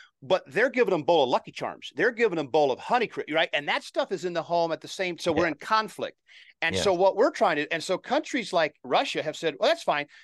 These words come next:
Speaker 1: We're forbidding G M O
Speaker 2: Yep.
Speaker 1: food. We're forbidding certain pesticide." And then you talk about
Speaker 2: Yeah.
Speaker 1: R F K, and where his thing is, is, is we've allowed so much poison to come in through our food, air, and
Speaker 2: For
Speaker 1: water,
Speaker 2: sure.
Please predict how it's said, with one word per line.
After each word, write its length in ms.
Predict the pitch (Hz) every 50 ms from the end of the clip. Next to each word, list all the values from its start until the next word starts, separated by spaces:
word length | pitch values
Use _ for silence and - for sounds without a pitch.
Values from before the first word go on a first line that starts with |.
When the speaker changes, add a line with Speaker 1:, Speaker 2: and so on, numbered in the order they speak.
| - _
Speaker 1:
We're 220 | 135 147 214 262
forbidding 960 | - - - 196 160 127 110 101 _ - 170 185 214 180 151 117 90 80 78 - _ _ _ _ _ _ 120
G 360 | 120 104 101 156 165 165 156
M 120 | 139 143 151
O 120 | 127 120
Speaker 2:
Yep. 80 | 113 -
Speaker 1:
food. 340 | - - 143 131 110 - - - - -
We're 220 | - 143 220 294 269
forbidding 800 | - - - 175 139 117 110 107 117 156 190 214 202 160 127 110 -
certain 420 | - - - 185 185 - 131 104 - -
pesticide." 720 | - - 190 196 - - - 127 - - 131 101 95 110
And 80 | 131 147
then 80 | 151
you 100 | 156 190
talk 220 | 180 - 190 175 -
about 220 | 143 151 143 143 -
Speaker 2:
Yeah. 60 | 156
Speaker 1:
R 60 | 143
F 180 | 135 113 87 -
K, 380 | - - 226 240 208 160 143 - - - - - - _ -
and 160 | 160 160 151
where 160 | 156 175 170
his 300 | 160 - 240 311 311 -
thing 240 | - 175 165 151 143
is, 160 | 143 143 127
is, 180 | 139 135 123 - -
is 180 | 151 135 135 -
we've 200 | 139 165 254 285
allowed 300 | 302 196 170 160 156 131
so 220 | - - - 233 302
much 300 | 349 370 370 - - - _ _
poison 460 | - 180 185 175 165 139 - 95 82
to 100 | - 120
come 260 | - - - 147 135 135
in 100 | 127 117
through 180 | - 135 127
our 120 | 117 110 107
food, 380 | - - 160 165 165 180 175 -
air, 180 | 156 151 147 139
and 140 | 123 110
Speaker 2:
For 40 | 107
Speaker 1:
water, 360 | 107 120 120 139 151 156 131
Speaker 2:
sure. 200 | 104 98 98 -